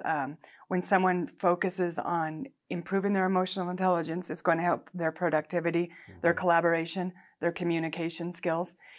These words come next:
Speaker 1: And we could talk about the components that emotional intelligence has,
Speaker 2: Mm-hmm.
Speaker 1: which would help people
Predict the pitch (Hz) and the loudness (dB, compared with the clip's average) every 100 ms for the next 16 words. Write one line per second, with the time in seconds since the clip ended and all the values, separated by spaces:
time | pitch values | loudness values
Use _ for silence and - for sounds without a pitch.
0 | - 202 202 196 185 170 180 165 156 170 | -4 -2 0 2 2 2 2 0 0 -2
1 | 143 - 170 160 185 170 170 - 170 147 | -6 -6 -10 -4 -2 -2 2 2 2 -2
2 | 156 180 180 180 175 170 175 165 143 - | -4 -4 -6 -8 -10 -6 -6 -6 -6 -4
3 | 269 240 208 - - - - 185 196 170 | 2 2 2 -2 -14 -16 -10 -6 -4 0
4 | 185 180 - 180 180 170 | 0 -2 -4 -6 -2 -2